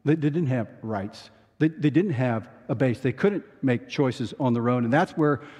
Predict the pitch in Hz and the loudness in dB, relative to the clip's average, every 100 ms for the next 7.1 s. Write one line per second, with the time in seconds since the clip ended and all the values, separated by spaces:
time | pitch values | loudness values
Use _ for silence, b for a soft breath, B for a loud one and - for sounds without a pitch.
0 | B 175 226 170 - 202 147 175 233 208 | B 0 2 0 0 0 2 2 2 -2
1 | 117 - B B - 165 156 - 214 208 | -6 -14 B B 0 2 2 0 0 2
2 | 247 175 156 143 - - 226 247 202 - | 4 4 4 0 -4 -6 -2 0 0 0
3 | 202 196 - B B B B - 156 147 | 2 2 -2 B B B B -2 2 4
4 | 277 254 254 233 - 220 170 190 208 - | 4 4 2 0 0 2 2 2 -2 -2
5 | 214 180 202 202 - 143 - 151 131 - | -2 0 0 0 -2 -4 0 -2 -2 -10
6 | - 170 151 147 135 120 110 147 113 - | -4 -2 0 -2 -2 -4 0 0 -2 -10
7 | 95 | -16